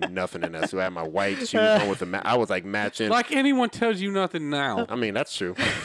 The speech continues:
Speaker 1: You got me on that one. Um, another, I mean, I got, I got, like, two or three more. Uh, the other one is my, uh, Tail of the Dragon almost falling off the side of a mountain.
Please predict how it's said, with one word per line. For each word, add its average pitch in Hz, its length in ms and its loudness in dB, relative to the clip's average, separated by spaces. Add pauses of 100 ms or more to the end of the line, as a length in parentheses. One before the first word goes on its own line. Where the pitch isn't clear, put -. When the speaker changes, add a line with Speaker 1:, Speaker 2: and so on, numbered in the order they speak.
(680)
Speaker 1:
You 139 140 -10
got - 180 0
me 120 80 0
on 101 120 -2
that 95 200 -4
one. 160 140 -4 (680)
Um, 110 540 0 (640)
another, 143 560 4 (160)
I 113 100 -2
mean, 113 140 2
I 113 80 0
got, 107 260 0
I 92 100 -2
got, 95 160 2
like, 87 140 -4
two - 160 2
or 95 40 2
three 90 180 -8
more. 92 260 2
Uh, 92 380 4
the 95 440 0
other 196 200 4
one 123 260 2
is 113 400 0
my, 113 420 0
uh, 110 280 2
Tail 151 240 4
of 156 60 2
the 147 60 2
Dragon 160 380 4
almost 139 340 2
falling 156 200 0
off 160 60 -4
the - 40 -16
side 170 140 2
of 180 80 2
a - 20 0
mountain. 208 280 0